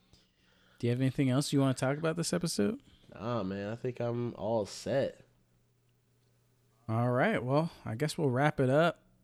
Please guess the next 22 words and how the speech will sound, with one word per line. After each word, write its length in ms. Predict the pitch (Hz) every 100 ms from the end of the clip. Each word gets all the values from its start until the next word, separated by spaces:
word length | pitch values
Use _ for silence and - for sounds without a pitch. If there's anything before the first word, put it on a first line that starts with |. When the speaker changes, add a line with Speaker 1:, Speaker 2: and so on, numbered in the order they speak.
| _ _ -
Speaker 1:
Our 180 | 127 123
little 200 | 131 135
monthly 400 | 127 143 - 131
cool 300 | - 143 147
down 260 | 143 139
episode, 640 | 143 143 - 143 135 135 131
uh, 340 | 120 113 113 -
coming 260 | 127 120
back 280 | 113 113 113
off 260 | - 113 -
of 80 | 120
the 80 | 110
wisdom 360 | 104 117 120 113
teeth 280 | - 110 -
surgery 800 | - 117 117 117 117 117 117 - - - _ -
episode, 720 | 127 127 - 123 117 117 113
uh, 340 | 104 101 101 107 - _ _ _ _ _ _ _
where 120 | 120
I 100 | 104
just 200 | 107 104
got 180 | - 98
absolutely 540 | 110 110 - - 117